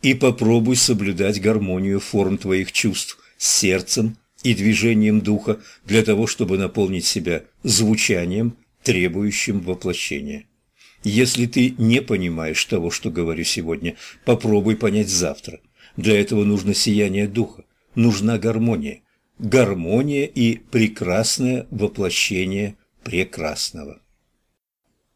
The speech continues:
Второе. Ты видишь больше, чем делаешь, и то, что ты видишь, не выливается у тебя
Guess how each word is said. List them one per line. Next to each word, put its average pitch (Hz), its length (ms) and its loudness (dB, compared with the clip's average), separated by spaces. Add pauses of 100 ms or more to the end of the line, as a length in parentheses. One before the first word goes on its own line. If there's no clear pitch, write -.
(160)
Второе. 87 640 -2 (1300)
Ты 139 200 6
видишь 135 460 0
больше, 117 460 2
чем 85 280 -2
делаешь, 76 560 -8 (300)
и 127 140 4
то, 143 240 2
что - 220 -2
ты - 160 -2
видишь, 76 460 -6 (220)
не 117 260 4
выливается 120 680 2
у 98 80 0
тебя 78 380 -6